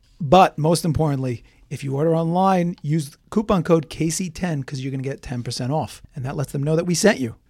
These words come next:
Check 'em out. Their website is J two N Y C dot com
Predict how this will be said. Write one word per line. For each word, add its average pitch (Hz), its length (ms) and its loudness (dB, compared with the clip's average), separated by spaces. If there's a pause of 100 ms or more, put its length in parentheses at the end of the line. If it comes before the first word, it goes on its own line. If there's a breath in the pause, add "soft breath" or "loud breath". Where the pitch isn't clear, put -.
(120)
Check 165 240 0
'em 202 120 6
out. 175 240 2 (160)
Their 147 100 -4
website 156 340 0
is 131 140 -2
J 170 260 -2
two 165 440 -2
N 156 160 0
Y 151 160 -2
C 135 260 -6
dot 123 320 -6
com 196 380 -2